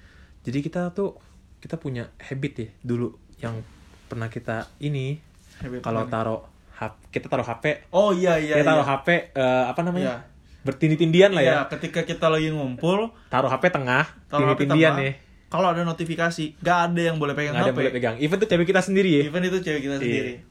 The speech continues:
Speaker 2: Dulu kita sampai segitunya. Karena apa? Karena saking, eh, membuat kita jadi lupa tentang ada orang di sekitar kita.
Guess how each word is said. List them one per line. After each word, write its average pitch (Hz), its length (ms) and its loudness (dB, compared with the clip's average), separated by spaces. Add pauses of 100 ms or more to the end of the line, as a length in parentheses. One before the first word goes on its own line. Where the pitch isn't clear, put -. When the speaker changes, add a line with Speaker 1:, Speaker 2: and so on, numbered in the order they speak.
(360)
Speaker 2:
Dulu 156 200 2
kita 185 180 -2
sampai 160 260 -2
segitunya. 143 360 -6
Karena 160 300 -4
apa? 202 120 -10
Karena 202 300 -6
saking, 190 760 -4 (720)
eh, 175 560 -4
membuat 165 400 -4
kita 175 280 -8
jadi 143 480 -4 (160)
lupa 170 600 -4 (100)
tentang 143 420 -6
ada 131 280 -4
orang 139 320 -4
di 147 80 -8
sekitar 123 320 -10
kita. 143 480 -8